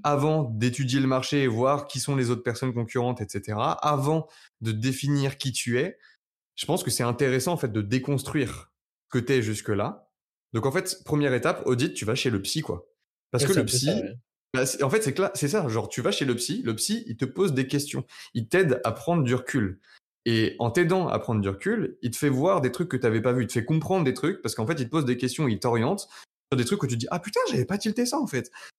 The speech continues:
Speaker 1: Tous les trucs que je fais là depuis le début, c'est lié à je sais pas quoi dans mon enfance, ou à telle, euh, expérience traumatique que j'ai subie, ou à ce petit truc tout con là, que j'avais pas fait gaffe, mais en fait, ce truc-là, il a dirigé toute ma vie, tu vois.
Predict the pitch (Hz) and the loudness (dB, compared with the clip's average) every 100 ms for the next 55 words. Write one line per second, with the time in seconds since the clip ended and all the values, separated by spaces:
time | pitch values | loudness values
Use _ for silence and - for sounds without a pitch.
0 | _ - 247 214 226 208 202 208 190 180 | _ 0 2 2 2 0 2 4 4 2
1 | 165 139 143 202 135 127 156 139 113 123 | 2 2 2 0 2 4 4 4 2 0
2 | 131 147 139 135 139 127 123 117 123 127 | -2 0 0 2 2 4 2 2 0 -2
3 | 127 - 123 120 151 147 127 117 113 117 | -2 -2 2 2 2 4 4 4 4 2
4 | 131 123 123 - 123 120 127 127 117 117 | 2 2 0 0 -2 -2 -2 0 0 -2
5 | 123 123 143 - - - 131 127 131 220 | -2 -2 -2 -6 -20 -2 2 4 2 0
6 | 208 - 208 - 185 185 196 160 180 127 | -2 -2 -2 -2 -2 2 2 2 2 2
7 | 117 113 175 139 127 - 123 165 120 113 | 2 2 0 2 2 2 -2 -2 -4 -2
8 | 151 165 107 107 123 123 123 147 180 170 | 0 2 2 2 0 2 2 2 0 0
9 | 151 123 104 101 85 | 0 0 -2 -6 -8